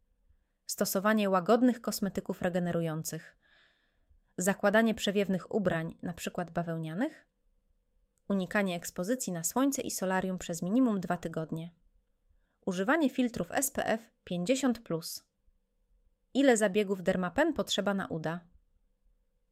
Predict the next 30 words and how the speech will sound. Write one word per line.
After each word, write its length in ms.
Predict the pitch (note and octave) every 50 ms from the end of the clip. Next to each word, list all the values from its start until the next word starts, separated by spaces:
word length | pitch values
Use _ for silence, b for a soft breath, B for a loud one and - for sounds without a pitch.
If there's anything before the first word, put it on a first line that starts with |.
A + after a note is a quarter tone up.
| _ -
Dwa 260 | E3+ F3 F3 A#3+ C4
tygodnie. 560 | - A#3+ F#3 E3 E3+ D#3+ D#3+ D#3+ D3 - E3+ - - _ _ _ _ _ _ _ _ _ _ _ _ _ _ _ _ _ _
Używanie 500 | F#3+ F3+ F3 F#3+ F3+ G3+ G3 F#3+ F3 E3
filtrów 440 | - - F#3+ F#3 - - - C4+ C4+
S 180 | - - F#3+ -
P 160 | - - -
F 180 | - E3 - _
pięćdziesiąt 540 | - F3+ F3 E3+ E3+ E3+ - F#3 F3+ F3 -
plus. 420 | - - A#3 E3+ - - - - _ _ _ _ _ _ _ _ _ _ _ _ _
Ile 260 | B3 B3+ C4+ C4+ B3
zabiegów 480 | A3 A#3 A3 G3+ A3+ G#3+ G3 A3 G#3 G3
dermapen 580 | F3 G3 G3 F3+ F3+ E3 E3 - - F3 F#3+ G3
potrzeba 420 | - F#3+ - - - F#3 E3+ F3
na 140 | F3 E3+ -
uda? 340 | - E3+ D#3 D#3 D#3 G3 A3 - _ _ _ _ _ b b b b b b b b b b b -
Zazwyczaj 520 | F#3 G3+ F#3+ F#3+ G3+ C4+ C4+ D#4 C#4+ C4
zaleca 360 | A#3 A#3 A3+ A#3+ B3 B3+ B3
się 160 | A#3 - A#3+
wykonanie 640 | G#3 G3+ A#3 A#3 - G#3+ G#3 G#3+ A#3 A#3+ A3+ - -
od 260 | F3 - - - -
czterech 500 | - - - - G#3 G3+ G3+ A3+ A3+ A#3+
do 120 | F#3+ F#3+
sześciu 360 | F3+ - - C#4 C4+ - - A#3+
zabiegów 540 | G#3+ G3+ F3+ F#3+ F#3+ F#3 G3 G3+ F#3 F#3+
w 40 | -
odstępach 600 | - - - - - - F#3+ F#3+ F#3 F#3+ F#3 -
co 140 | - - -
cztery, 340 | - - - - A3 G#3+ G#3
sześć 320 | - - F#3+ - - -
tygodni. 560 | - - E3+ - D#3 D3+ D#3 D#3 - - -